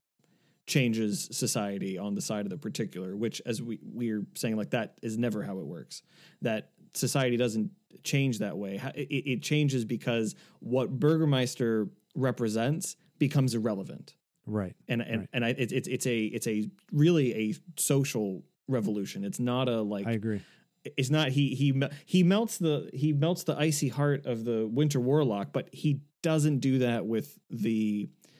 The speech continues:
Speaker 1: uh, the t-, totalitarian king,
Speaker 2: It,
Speaker 1: you
Speaker 2: it's
Speaker 1: know?
Speaker 2: fascinating,
Speaker 1: So,
Speaker 2: right? It,
Speaker 1: yeah.
Speaker 2: he doesn't,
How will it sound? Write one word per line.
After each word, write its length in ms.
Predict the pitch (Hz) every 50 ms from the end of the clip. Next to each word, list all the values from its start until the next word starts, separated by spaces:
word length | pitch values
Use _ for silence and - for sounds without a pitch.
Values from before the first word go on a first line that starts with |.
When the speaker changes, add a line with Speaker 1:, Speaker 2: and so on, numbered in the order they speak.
| _ _ _ _ -
Speaker 1:
uh, 280 | 120 113 110 101 98 90 -
the 180 | 104 110 104 - - _
t-, 140 | - - 139
totalitarian 1120 | - - - 135 117 - - 123 117 110 110 - 127 123 110 110 104 101 98 92 95 170 - _ _ _ _ _ _ _ _ -
king, 360 | - - 165 143 117 101 78
Speaker 2:
It, 40 | 135
Speaker 1:
you 320 | - - - _ - 185
Speaker 2:
it's 80 | - 240
Speaker 1:
know? 60 | -
Speaker 2:
fascinating, 520 | 220 233 247 240 - 233 214 196 185 165 160
Speaker 1:
So, 40 |
Speaker 2:
right? 220 | 180 190 202 180 -
It, 80 | - 180
Speaker 1:
yeah. 140 | 180 - 156
Speaker 2:
he 160 | 151 170 185
doesn't, 420 | 170 190 202 185 156 139 104 -